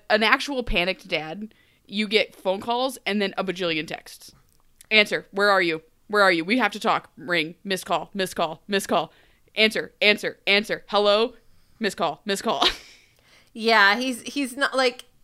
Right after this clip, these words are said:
Speaker 2: this was very, very convenient. He just calls her once and she can ignore it. And I just, I loved it. Uh, Hook shows up. They have this very weird back and forth about why Emma's trying to go back to New York. It's because she doesn't feel like she has a home.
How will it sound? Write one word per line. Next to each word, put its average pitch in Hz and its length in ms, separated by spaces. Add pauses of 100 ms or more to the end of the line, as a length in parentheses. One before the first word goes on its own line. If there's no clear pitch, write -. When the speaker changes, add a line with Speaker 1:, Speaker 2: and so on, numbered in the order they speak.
(360)
Speaker 2:
this 269 220
was 262 180
very, 214 400
very 202 320
convenient. 202 560
He 214 80
just 185 220
calls 214 360
her 196 140
once 185 380
and 175 160
she 180 140
can 180 160
ignore 175 420
it. 170 240
And 175 360 (140)
I 170 160
just, - 380
I 175 80
loved 170 400
it. 170 180 (320)
Uh, 214 200
Hook 262 200
shows 254 320
up. 233 380 (340)
They 220 140
have 226 220
this 190 120
very 226 380
weird 240 320
back 226 260
and 220 140
forth 208 380
about 185 200
why 190 320
Emma's 208 380
trying 208 220
to 208 40
go 208 120
back 214 200
to 226 100
New 226 80
York. 190 360
It's 180 120
because 180 300
she 175 140
doesn't 208 400
feel 220 180
like 226 160
she 240 160
has 240 180
a 247 80
home. 208 540